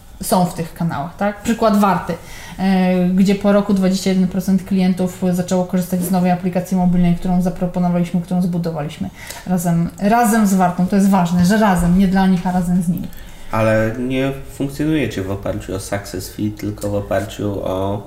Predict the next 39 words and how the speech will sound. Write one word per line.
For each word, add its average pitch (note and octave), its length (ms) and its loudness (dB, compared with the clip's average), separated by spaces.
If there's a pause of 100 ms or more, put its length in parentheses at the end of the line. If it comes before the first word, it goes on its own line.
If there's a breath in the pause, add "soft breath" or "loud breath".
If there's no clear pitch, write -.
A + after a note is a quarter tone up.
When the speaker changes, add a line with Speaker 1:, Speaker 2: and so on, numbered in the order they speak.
Speaker 1:
To G#3+ 100 -2
Speaker 2:
faktury. A3+ 160 4
Speaker 1:
jest, G#2+ 360 0
to A3 120 2
jest A#3 260 0
coś, A3+ 320 0 (120)
to G3+ 80 2
jest A3+ 220 0
coś, G#3+ 280 -2
nad G3+ 360 2
czym, F#3+ 400 4
e, F#3 680 0
co - 140 -4
stawiamy G3+ 360 2
sobie F#3+ 240 2
rok F#3+ 220 0
na, F#3+ 100 2
na, F#3 240 2
na F#3+ 180 4
dwa F#3 160 0
tysiące F#3 380 0
dziewiętnasty, F3+ 800 0 (480 loud breath)
no F#3+ 60 4
bo F#3+ 140 4
w, F#3+ 80 4 (560)
e, F#3 40 -2
taki F#3 220 -2
klasyczny G3 480 0
model F#3+ 360 4
rozliczania F#3 720 2
w F3 100 -2
oparciu F#3 500 0
o, F3+ 320 2
o, F3+ 340 2
o F#3 100 0
godziny F#3+ 600 4
to G3+ 80 0
jest F#3+ 260 0
coś, G3 360 0